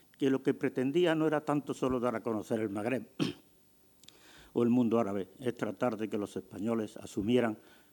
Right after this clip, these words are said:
la historia magrebí y la historia árabe como una parte de su propia cultura, simplemente sin magnificarlo. Y por tanto, esa es la razón por la que yo he publicado bastantes libros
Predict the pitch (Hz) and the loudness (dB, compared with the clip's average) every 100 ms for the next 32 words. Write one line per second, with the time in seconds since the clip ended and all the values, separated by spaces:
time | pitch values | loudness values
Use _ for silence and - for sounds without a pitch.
0 | _ 104 104 - 139 139 135 135 123 123 | _ -4 -4 0 0 2 2 0 0 2
1 | 135 127 117 - 131 123 117 120 117 117 | 2 2 0 -4 -4 -2 -2 -2 -2 -2
2 | 120 143 131 - 110 110 107 95 92 - | 0 2 2 -2 -2 -2 -2 -4 -10 -4
3 | 113 - 98 - _ _ _ _ _ _ | -2 0 -4 -6 _ _ _ _ _ _
4 | _ _ 113 104 117 95 - - _ _ | _ _ -8 -4 -4 -4 -8 -20 _ _
5 | - 117 110 107 110 107 101 110 98 98 | -6 -6 -4 -4 -4 -4 -6 -6 -6 -6
6 | 101 - 92 113 - - _ _ _ _ | -8 -8 -6 -8 -8 -16 _ _ _ _
7 | - 107 110 131 123 123 113 120 113 120 | -6 -2 -2 0 0 0 -2 -2 -2 -2
8 | 113 127 120 120 110 107 107 110 113 110 | -2 0 0 -2 -4 -2 -2 -2 -4 -4
9 | - 110 101 - 113 113 104 113 110 110 | -4 -4 -4 -4 -4 -2 -2 0 0 0